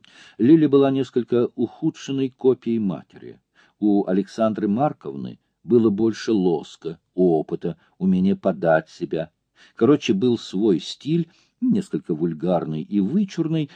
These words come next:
но совершенно подобающий её кругу. Она работала старшим товароведом в Каапторге. Мать явно превосходила дочь и умом, и внешностью,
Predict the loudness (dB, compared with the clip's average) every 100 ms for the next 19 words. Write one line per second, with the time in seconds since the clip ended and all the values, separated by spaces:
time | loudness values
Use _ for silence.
0 | _ -2 2 4 2 0 2 2 0 0
1 | 4 4 4 0 0 0 2 4 4 4
2 | 0 -2 0 2 2 4 2 2 2 2
3 | 2 -4 -6 _ _ -6 -2 2 4 4
4 | 4 2 0 -2 2 2 0 -4 -4 -2
5 | 0 2 2 2 0 -2 -4 _ _ -16
6 | -4 -4 -4 -2 -2 -2 -14 _ _ _
7 | _ _ _ _ _ _ _ _ -4 4
8 | 4 4 -4 _ _ _ -4 0 0 0
9 | -2 -4 -4 -4 -6 -4 -4 -2 -2 2
10 | 4 2 0 -20 -4 0 2 2 0 -2
11 | -4 -2 -2 -2 -6 -8 -8